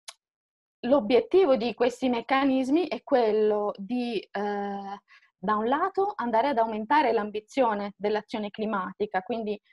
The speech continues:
ad, andare ad, ad effettuare magari delle, eh, riduzioni delle emissioni, eh, più ambiziose e allo stesso tempo andare a ridurre i costi, quindi andare ad agire dove,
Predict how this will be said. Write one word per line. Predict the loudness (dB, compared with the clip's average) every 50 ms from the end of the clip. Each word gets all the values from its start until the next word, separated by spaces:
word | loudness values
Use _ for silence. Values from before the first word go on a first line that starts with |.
| _ _
ad, | 0 0 0 0 -4
andare | -6 -6 -4 0 0 2 2 2
ad, | 2 0
ad | 0 0 0 0 -2 -4
effettuare | -4 -6 -6 -6 -6 -2 0 0 2 2 0 0
magari | -4 -4 -4 -4 -4 -4 -6 -6 -8 -8
delle, | -4 -2 0 0 2 2 0 0 -2 -4
eh, | -6 -6 -6 -4
riduzioni | -4 -6 -8 -8 -8 -2 0 0 0
delle | 0 0 -2 -2
emissioni, | -4 -6 -10 -12 -6 -4 -2 -2 -2 -4 -6 -8 -10 -14 _ _ _ _ _
eh, | -4 -2 -2 -2 -2 -4
più | -2 -2 -2
ambiziose | -2 -2 -4 -6 -8 -4 -2 0 0 0 0 -2 -4 -6 -8 -8 _ _ _ -8
e | -2 0 2
allo | 4 4 2 0
stesso | -2 -4 -2 -2 0 2
tempo | 2 2 2 2
andare | 0 0 0 0 0
a | -2
ridurre | -2 -2 -2 -2 -2 0 0 0
i | 0
costi, | 0 -2 -4 -4 -6 -10 -4 -2
quindi | 0 0 0 2
andare | 2 2 2 2 2 0
ad | -2 0
agire | 0 -2 -2 -4 -4 -4 -2 0 0 0 0
dove, | 2 2 2 2 2 2 0 0